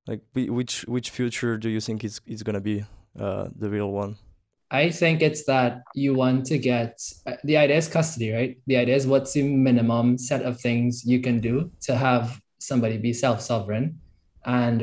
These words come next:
Speaker 2: right now, it's kind of nodes, but it doesn't have to be that, right? Like, I think there's a lot of interesting work being done with Lightning infrastructure where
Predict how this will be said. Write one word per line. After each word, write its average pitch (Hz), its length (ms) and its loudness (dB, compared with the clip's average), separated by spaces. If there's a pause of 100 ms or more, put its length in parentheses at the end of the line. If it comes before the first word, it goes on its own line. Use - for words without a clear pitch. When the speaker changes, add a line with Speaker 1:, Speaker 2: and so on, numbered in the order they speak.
Speaker 2:
right 143 340 2
now, 123 600 2 (280)
it's 123 240 -2
kind 127 280 0
of 120 160 -2
nodes, 127 400 0
but 120 420 -2
it 131 100 0
doesn't 123 240 0
have 123 200 0
to - 80 -8
be 113 140 -2
that, 101 280 -4
right? 110 300 -6
Like, 117 280 -4
I 127 80 -2
think 139 200 -2
there's 139 220 2
a 135 100 0
lot 127 180 4
of 131 220 2 (640)
interesting 131 480 2
work 127 340 2
being 120 260 2
done 117 600 0
with 123 200 -2
Lightning 120 280 0
infrastructure 117 580 -4
where 117 320 0